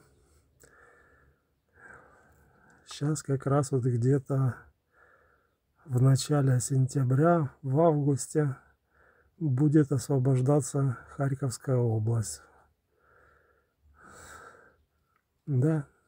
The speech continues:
видите, это на пятой скорости, тут перемотка, и не каждый день ещё отмечается на дипстете. Вот оно пошло. Сентябрь месяц. Сентябрь месяц, сестричка, прям к твоему дню рождения освободили, да?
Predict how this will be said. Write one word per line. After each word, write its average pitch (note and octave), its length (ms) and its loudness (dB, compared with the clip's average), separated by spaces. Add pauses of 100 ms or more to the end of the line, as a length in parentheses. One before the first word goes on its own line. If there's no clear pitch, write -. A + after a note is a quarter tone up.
(160)
видите, C#3 420 -4
это C#3 200 0
на D3+ 160 2
пятой D#3+ 320 2
скорости, D3 680 -2 (120)
тут C3+ 280 -6
перемотка, C#3+ 640 0
и C3 60 0
не C3 80 0
каждый C3+ 380 0
день C3+ 200 4
ещё C3 260 -2
отмечается C3+ 720 -4
на C3+ 100 0
дипстете. C3 500 -4
Вот F#3 300 0
оно C3+ 200 0
пошло. B2 500 -4 (640)
Сентябрь C3+ 600 4
месяц. A#2+ 580 -2 (1040)
Сентябрь C3+ 640 2
месяц, C#3+ 500 0
сестричка, C3 800 -4 (180)
прям F3+ 240 2
к - 60 -14
твоему E3+ 260 2
дню E3+ 200 0
рождения B2+ 560 4
освободили, B2 680 0
да? D3+ 340 0